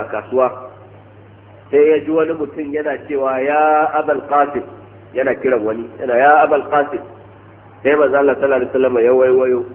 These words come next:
sai mutumin nan ya ce, "Ba da kai nake ba." To shi ne sai manzo sallallahu alaihi wa sallam ya ce, "To, sammu bismi wa la takannu bi kunyati." Ku sa suna irin nawa, amma ka ku sa alkunya irin tawa.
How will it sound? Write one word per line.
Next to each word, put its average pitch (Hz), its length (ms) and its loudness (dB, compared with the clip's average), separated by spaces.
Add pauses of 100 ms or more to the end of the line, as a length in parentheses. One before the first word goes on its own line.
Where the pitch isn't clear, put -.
(840)
sai 135 80 -2
mutumin 127 400 -4
nan 120 160 -2
ya 123 140 -2 (100)
ce, 120 240 -2 (480)
"Ba 107 180 -6
da 104 140 -6
kai 123 160 -2
nake 104 240 -4
ba." 85 120 -10 (2500)
To 87 80 -4
shi 143 160 2
ne 131 160 4
sai 135 80 0
manzo 127 320 -4
sallallahu 120 320 -2
alaihi - 80 -16
wa - 0 -
sallam 123 240 -4
ya 113 80 -4
ce, 117 160 -8
"To, 98 160 -10
sammu 147 400 2
bismi 147 320 -2
wa 135 160 2
la 131 160 0
takannu 123 480 -4
bi 107 80 -6
kunyati." 92 400 -8 (1400)
Ku 92 160 -8
sa 151 320 4
suna 143 320 0
irin 147 240 0
nawa, 120 320 -2
amma 117 240 -4
ka 123 80 -4
ku 113 160 -12
sa 98 160 -2
alkunya 110 320 -4
irin 95 240 -4
tawa. 76 240 -8